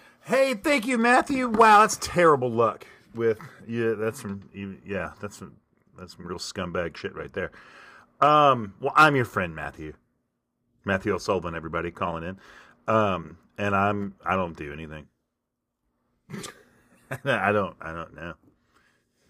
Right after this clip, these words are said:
Unless I can break laws from here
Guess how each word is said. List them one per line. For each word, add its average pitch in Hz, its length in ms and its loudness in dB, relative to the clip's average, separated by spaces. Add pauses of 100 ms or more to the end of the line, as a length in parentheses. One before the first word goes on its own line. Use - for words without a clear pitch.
(400)
Unless 98 320 -4
I 117 100 6
can 107 200 -4
break 104 240 2
laws 92 360 0
from 82 200 -14
here 85 400 -6